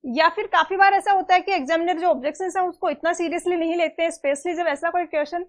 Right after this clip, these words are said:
जिसको आप हंड्रेड परसेंट ऐसे गलत नहीं बोल सकते। यही अगर code में कोई standard guideline given होती तो obviously वही सही होता, but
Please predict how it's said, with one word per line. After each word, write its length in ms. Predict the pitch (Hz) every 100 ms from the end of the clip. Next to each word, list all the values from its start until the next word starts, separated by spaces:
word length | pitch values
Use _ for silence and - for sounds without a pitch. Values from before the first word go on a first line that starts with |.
| _ _ _ _
जिसको 260 | 320 - 381
आप 140 | 381
हंड्रेड 400 | 381 285 269 349
परसेंट 320 | 381 370 403 381
ऐसे 160 | 392
गलत 240 | 302 302 339
नहीं 100 | 370
बोल 180 | 285 247
सकते। 340 | 247 240 226 - _ _ _ _ _ _ _ _ _ _
यही 300 | 262 349 415
अगर 200 | 415 427
code 280 | - 330 320
में 140 | 370
कोई 120 | 403 403
standard 360 | 415 330 359
guideline 400 | 349 339 349 359
given 240 | 302 302 349
होती 220 | 330 349
तो 100 | 359
obviously 340 | 277 330 392
वही 180 | 330 302
सही 180 | 320 269
होता, 320 | 262 233 294 - -
but 140 | 311